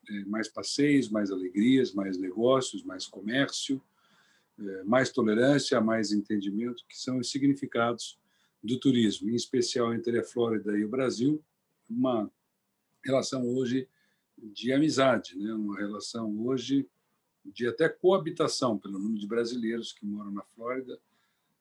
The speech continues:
eh, e de pessoas que viajam, né, de um lado pro outro e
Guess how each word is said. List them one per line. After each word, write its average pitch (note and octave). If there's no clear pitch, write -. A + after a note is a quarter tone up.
eh, G#2
e A2+
de G#2+
pessoas C3+
que D3+
viajam, B2+
né, G#2
de G#2+
um G#2
lado G#2
pro A#2+
outro C#3
e G2+